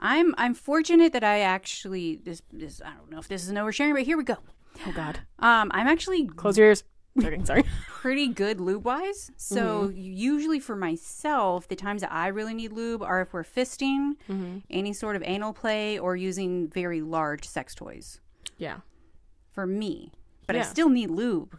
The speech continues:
Speaker 1: Like, I mean
Speaker 2: For me, it's like, I did try to test it at times where it would be like, "Oh, well, I wanna, I wanna see if I can, like, get there with my natural lubrication." And I can, but not for, like, the practice of it.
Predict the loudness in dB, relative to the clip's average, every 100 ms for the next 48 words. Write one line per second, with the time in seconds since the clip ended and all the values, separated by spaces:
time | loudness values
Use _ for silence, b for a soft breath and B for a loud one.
0 | -4 -2 0 -4 -8 -20 -20 _ _ _
1 | _ -20 -6 -4 -2 -2 2 4 4 4
2 | 2 0 0 0 -2 0 -2 0 -2 -2
3 | -6 -6 -4 -6 -6 -6 -4 -6 -8 -8
4 | -6 -4 -4 -6 -6 -4 -4 -4 -4 -4
5 | -6 -6 -4 -2 -2 -2 -4 -6 -6 -6
6 | -8 -8 -8 -8 -6 -6 -4 -4 -6 -6
7 | -6 -6 -8 -10 -12 -12 -10 -10 -10 -14
8 | -10 -8 -6 -8 -10 -8 -6 -6 -8 -8
9 | -10 -10 -8 -8 -8 -12 -12 -8 -8 -8
10 | -14 -16 -16 -18